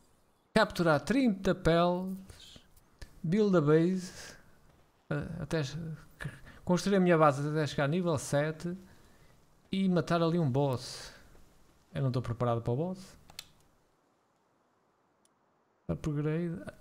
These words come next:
Build a wooden chest. Wooden chest. Está a ficar de noite. O que é que eu tenho aqui na tecnologia para descobrir? Está a ficar de noite. Preciso de luz.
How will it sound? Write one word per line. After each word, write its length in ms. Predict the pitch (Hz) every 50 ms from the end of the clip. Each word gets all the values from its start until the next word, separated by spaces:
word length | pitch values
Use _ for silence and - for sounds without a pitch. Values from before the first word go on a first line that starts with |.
| - - -
Build 500 | 139 143 165 185 185 185 175 175 190 - 165
a 40 | 143
wooden 420 | 135 147 170 175 170 170 160 147
chest. 640 | - - - 147 147 139 127 117 - - - - - - - - - _ - - _ -
Wooden 300 | 156 160 165 165 160 147
chest. 560 | 131 - - 151 147 135 123 123 - - - - - - - - _ _ _ _ - _ _ _ _ _ _ _ _ _
Está 120 | - 180
a 40 | 160
ficar 200 | - - 151 143
de 60 | 135
noite. 500 | 143 160 180 185 175 170 - - - - - - - _ _ _ _ _ - - - - - - - - - -
O 20 | -
que 60 | 165
é 40 | 160
que 100 | - 160
eu 40 | 156
tenho 240 | - 160 156 147 139
aqui 160 | 127 - 131
na 120 | 127 127 123
tecnologia 720 | 127 123 120 117 - - - 123 120 113 107 107 110 107 104
para 140 | - 123
descobrir? 500 | 113 - - - 120 113 110 107 104 101 101 - - - - - _ _ _ - - _ _ _ _ _ _ _ _ _ _ _ _ _ _ _ _ _
Está 120 | - 156
a 20 |
ficar 240 | 139 - - 160 160
de 60 | 139
noite. 380 | 139 147 165 170 156 147 - -
Preciso 360 | - - - - 156 143 131 131
de 400 | 131 131 139 143 139 139 135 127 123 - - - - - - - _ _ _ _ _ _ _ _ _ _ _ _ -
luz. 720 | 139 139 151 165 180 180 175 156 - - - - -